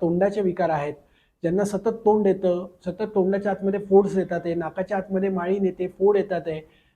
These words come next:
अशा कंडिशनमध्ये आवळ्याचे कल्प, जसं मोरावळा आहे, च्यवनप्राश आहे, ज्यांना, ज्यांच्या अंगामध्ये सतत गरमी असते, ज्यांना सतत गर-, अ, गच्च वाटतं, भरल्यासारखं वाटतं, जड वाटतं,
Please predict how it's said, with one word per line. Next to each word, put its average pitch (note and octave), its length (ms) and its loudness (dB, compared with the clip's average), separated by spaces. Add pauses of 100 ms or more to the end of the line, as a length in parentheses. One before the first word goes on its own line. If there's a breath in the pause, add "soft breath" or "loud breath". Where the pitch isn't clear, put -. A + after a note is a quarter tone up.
(140 soft breath)
अशा E3+ 260 -4
कंडिशनमध्ये G3 800 -2 (140)
आवळ्याचे F#3 640 0
कल्प, A3 640 2
जसं E3+ 300 -4
मोरावळा F#3 400 2
आहे, E3+ 260 -4
च्यवनप्राश F3+ 640 -4
आहे, D#3 300 -6
ज्यांना, E3+ 340 -6 (920 soft breath)
ज्यांच्या F3+ 400 -2 (140)
अंगामध्ये G#3 500 -2
सतत G#3 300 -4
गरमी G3+ 480 4
असते, F#3+ 340 -2
ज्यांना F3+ 260 -2
सतत G3+ 220 -6
गर-, F#3+ 480 2
अ, F3 220 0
गच्च G3 380 0
वाटतं, G3 500 0 (260)
भरल्यासारखं F#3 640 0
वाटतं, F3+ 260 -2
जड F3 360 0
वाटतं, F#3 360 0